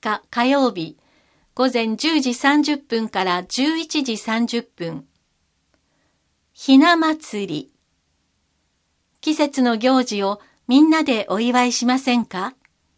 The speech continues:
三月二日月曜日、正午から電話予約。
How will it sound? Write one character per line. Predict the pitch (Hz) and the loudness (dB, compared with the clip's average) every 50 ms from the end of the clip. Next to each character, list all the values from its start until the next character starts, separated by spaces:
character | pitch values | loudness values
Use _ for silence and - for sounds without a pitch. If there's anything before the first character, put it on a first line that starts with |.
| _ _ _ _ _ _ _ _ _ _ _ _ _ _ _ _ _ _ _ _ _ _ _ _ _ _ _ _ _ _ | _ _ _ _ _ _ _ _ _ _ _ _ _ _ _ _ _ _ _ _ _ _ _ _ _ _ _ _ _ _
三 | - - 320 330 311 294 | -2 0 2 4 4 4
月 | 277 262 262 - 233 | 2 2 0 -4 -8
二 | 214 - - - - - | -10 -10 -14 -16 -10 -2
日 | - 262 254 | 0 0 2
月 | 233 262 262 262 - 277 | 2 0 0 0 -2 -2
曜 | 294 294 294 277 262 | 0 2 2 2 2
日、 | 202 190 190 214 - _ _ _ _ _ _ _ _ | 0 -2 -6 -6 -8 _ _ _ _ _ _ _ _
正 | - - 320 330 302 285 | -6 -2 0 2 2 2
午 | 277 247 240 | 2 0 -2
か | - 208 190 185 | -2 -6 -6 -4
ら | 180 175 170 - - _ _ _ _ _ _ - | -4 -6 -6 -8 -12 _ _ _ _ _ _ -4
電 | 208 220 254 277 285 | 0 2 2 2 2
話 | 285 285 285 285 | 2 2 2 2
予 | 277 269 | 2 2
約。 | 269 240 220 214 - _ - 175 151 156 - | 2 2 0 -2 -6 _ -14 -14 -14 -14 -14